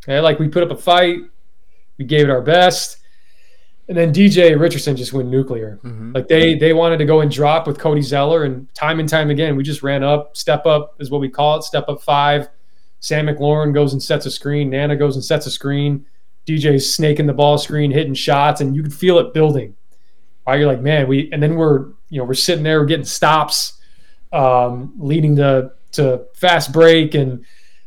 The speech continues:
Speaker 1: uh, you know, we got it to maybe three, I think, and Brandon Paul steps up to the line to shoot free throws,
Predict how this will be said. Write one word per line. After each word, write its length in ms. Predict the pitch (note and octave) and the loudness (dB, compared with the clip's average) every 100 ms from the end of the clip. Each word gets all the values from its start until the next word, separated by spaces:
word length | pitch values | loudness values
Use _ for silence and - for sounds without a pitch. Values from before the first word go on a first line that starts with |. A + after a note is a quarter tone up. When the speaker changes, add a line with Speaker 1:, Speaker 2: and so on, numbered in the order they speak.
| - | -6
Speaker 1:
uh, 260 | D#3 B2 C#3+ | 0 2 2
you 60 | D3+ | 2
know, 120 | D3+ | 2
we 80 | D3 | 4
got 240 | F3+ G#3 | 6 6
it 100 | G#3+ | 4
to 100 | F3 | 0
maybe 440 | D#3+ E3+ D#3 C3+ - - - | 0 0 0 -6 -12 -18 -8
three, 640 | D3+ D3 F3 F#3+ G#3+ G#3 - - - - | -2 -2 0 0 0 -6 -10 -18 -10 0
I 120 | F3 | 0
think, 540 | - F#3+ G#3+ A3 - - - - - - - - | 2 2 2 -4 -14 -18 -18 -18 -18 -18 -18 -8
and 120 | C#3 | -2
Brandon 320 | C#3 F3 F3 | 4 4 4
Paul 240 | D3 E3+ F3+ | 4 6 6
steps 320 | - E3 D#3+ | 4 0 2
up 120 | D#3 | 0
to 80 | D3+ | 0
the 60 | C#3+ | 0
line 260 | C#3+ C#3+ | 0 0
to 40 | C3+ | -2
shoot 200 | - D3 | -6 -6
free 200 | F#3+ G3+ | -4 -2
throws, 540 | D3 C3 B2+ B2+ - | 0 0 0 -6 -12